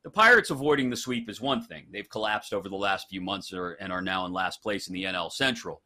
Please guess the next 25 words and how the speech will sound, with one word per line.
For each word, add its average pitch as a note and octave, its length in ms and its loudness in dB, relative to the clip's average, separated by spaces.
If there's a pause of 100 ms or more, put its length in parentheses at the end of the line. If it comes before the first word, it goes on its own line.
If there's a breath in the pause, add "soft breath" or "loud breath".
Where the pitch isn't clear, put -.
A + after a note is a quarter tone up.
(520)
The G2+ 80 -8
Yankees D#3+ 800 -2 (400)
trying G3 320 2
to F3+ 140 2
avoid D3 360 6
a B2 60 2
sweep C#3+ 520 -2
at B2+ 160 0
the C3 120 0
hands D#3+ 560 0 (100)
of C3 220 2
what D3+ 200 0
we, C#3 120 -2
th-, - 180 -10
speaking A#3 400 -6
of A#2 140 -2
zombies C#3 680 2
and B2 120 -6
coming D#3+ 260 2
back D3+ 240 2
to C3+ 80 -2
life D3 300 2
out C3+ 160 2
of A#2+ 80 0
nowhere, C3+ 480 4